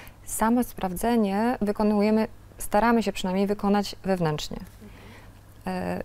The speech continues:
i myślę, że to jest bardzo dobre podejście. Oczywiście to nam po-, to powoduje duże zamieszanie w naszej obecnej, bieżącej pracy, bo jednak trzeba cały zespół utworzyć,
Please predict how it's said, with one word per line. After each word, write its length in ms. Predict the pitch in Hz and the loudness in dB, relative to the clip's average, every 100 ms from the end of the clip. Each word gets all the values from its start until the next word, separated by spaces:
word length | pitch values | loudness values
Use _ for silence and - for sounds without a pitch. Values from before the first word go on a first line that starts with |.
| - | -2
i 80 | |
myślę, 280 | 185 208 220 | 0 2 0
że 80 | 208 | 0
to 60 | 202 | 0
jest 120 | 190 | 2
bardzo 220 | 202 196 | 0 2
dobre 260 | 185 175 170 | 0 0 -2
podejście. 500 | 165 165 160 - - | -2 -2 -2 -4 -6
Oczywiście 340 | 190 - 190 202 | -4 -6 -2 0
to 140 | 196 | 2
nam 160 | 196 196 | 2 0
po-, 100 | 196 - | -2 -4
to 80 | 196 | -2
powoduje 520 | 202 196 185 202 202 | 0 -2 0 2 2
duże 240 | 196 190 | 2 -2
zamieszanie 600 | 196 196 196 202 196 196 | 0 0 2 2 2 2
w 80 | 190 | 0
naszej 280 | 190 185 196 | -4 0 0
obecnej, 420 | 202 196 196 208 | 2 2 2 -2
bieżącej 520 | 190 202 214 208 185 | 2 4 4 2 -2
pracy, 480 | - 175 160 - 175 202 - | -2 -2 -2 -4 -4 -4 -4
bo 120 | 190 | -2
jednak 220 | 185 190 | 0 0
trzeba 400 | - 190 180 180 | -2 0 4 2
cały 280 | - 190 190 | 2 -2 0
zespół 300 | 190 185 - | 0 -2 -6
utworzyć, 560 | 185 - 196 202 240 - | -6 0 2 2 -2 -4